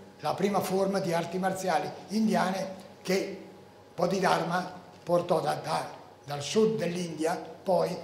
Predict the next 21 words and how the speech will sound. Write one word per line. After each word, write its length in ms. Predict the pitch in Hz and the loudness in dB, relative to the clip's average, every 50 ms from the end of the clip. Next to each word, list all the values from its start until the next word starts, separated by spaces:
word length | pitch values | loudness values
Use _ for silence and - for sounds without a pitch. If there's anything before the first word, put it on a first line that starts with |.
| - - - | -12 -10 -4
in 180 | - 220 214 - | 0 2 2 2
Cina 320 | - - 156 147 147 156 151 143 - - - - - | 2 0 -2 -4 -6 -8 -8 -10 -12 -14 -18 -18 -14
e 100 | - 165 | -10 -8
in 140 | 165 147 135 | -8 -6 -6
Giappone. 460 | 135 143 131 - - 117 113 113 117 - - - - - - - - - - - - - - - - - - - - - - - - - - - - - - - - - | -6 -6 -6 -6 -6 -8 -8 -8 -8 -10 -14 -16 -18 -20 -20 -20 -20 -20 -20 -20 -20 -20 -20 -20 -20 -20 -20 -20 -20 -20 -20 -20 -20 -20 -20 -20 -20 -20 -20 -20 -4 6
È 500 | - 226 240 240 226 240 - - - - - - - - - - - - - - - - - - - | 12 12 12 12 12 10 8 4 0 -2 -4 -10 -16 -18 -20 -20 -20 -20 -20 -20 -20 -20 -18 4 8
anche 760 | - 202 214 220 208 - - 220 220 220 220 - - - - - - - - - - - - - - - - - - - - - | 10 10 10 10 8 6 8 10 10 10 8 4 0 -6 -10 -12 -14 -18 -20 -20 -20 -20 -20 -20 -20 -20 -20 -20 -20 -20 -20 -14
il 220 | - 175 175 160 151 | -6 -6 -4 -4 0
periodo 560 | 175 185 185 196 208 214 202 190 202 196 190 | 2 2 4 6 6 8 8 10 10 10 10
dei, 300 | - 170 170 180 160 - | 8 6 6 4 4 2
che 180 | - - 185 | 2 0 2
i 40 | 170 | 4
giapponesi 480 | - 190 175 - 196 202 196 185 170 180 | 4 4 4 4 2 0 0 0 0 0
chiamano 720 | - - 190 180 185 180 180 180 185 185 180 180 - - - - - - | 2 4 4 4 6 4 4 4 4 4 4 2 -2 -8 -12 -14 -14 -10
Kakami 400 | - 160 - - 175 175 170 170 | -8 -8 -4 -2 -2 -2 -2 -4
Biragi, 600 | 170 175 175 165 160 151 143 139 135 143 156 143 139 - - - - - - - - - - - - - - | -6 -6 -4 -2 0 0 0 -2 -2 -4 -6 -8 -8 -12 -16 -18 -20 -20 -20 -20 -20 -20 -20 -20 -20 -16 -8
la 160 | 156 170 165 | -4 -4 -2
festa, 360 | - - 190 190 185 190 185 | 0 0 2 2 2 2 2
una 240 | 185 180 175 170 165 | 2 0 0 -2 -2
festa 300 | - 202 190 - - 175 | 0 2 2 2 2 0
tradizionale 1000 | 175 180 175 170 185 180 185 208 208 208 208 202 196 175 147 143 143 - - | 0 -2 0 0 0 0 0 0 0 2 4 6 6 6 4 2 -2 -4 -6